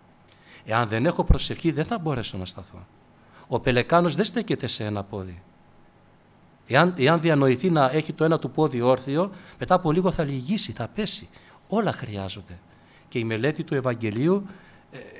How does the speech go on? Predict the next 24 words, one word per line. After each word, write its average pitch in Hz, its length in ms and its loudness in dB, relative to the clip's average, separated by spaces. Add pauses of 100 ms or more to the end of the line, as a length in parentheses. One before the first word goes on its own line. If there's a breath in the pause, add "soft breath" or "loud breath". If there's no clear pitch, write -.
(180)
η 160 100 -4
Εκκλησία 131 600 2
απαραίτητη, 123 680 2
η 220 200 -6
κοινωνία 139 500 0
μεταλλήλων, 135 680 -2 (260 loud breath)
αλλά 127 200 0
και 123 140 -4
η 120 60 -2
προσευχή 127 720 -6 (200 loud breath)
είναι 202 240 0
απαραίτητη. 165 720 -2 (560 soft breath)
Είναι 180 380 4
όπλο 208 580 8
δυνατό, 135 720 2 (160)
πνευματικό, 127 800 -2 (160 loud breath)
ισχυρό. 139 720 2 (3000 loud breath)
Άρα, 220 180 4
λοιπόν, 208 200 2
μιλάμε 190 320 4
για 156 160 2
μια 185 140 6
πνευματική 160 720 0
αγρύπνηση. 131 760 0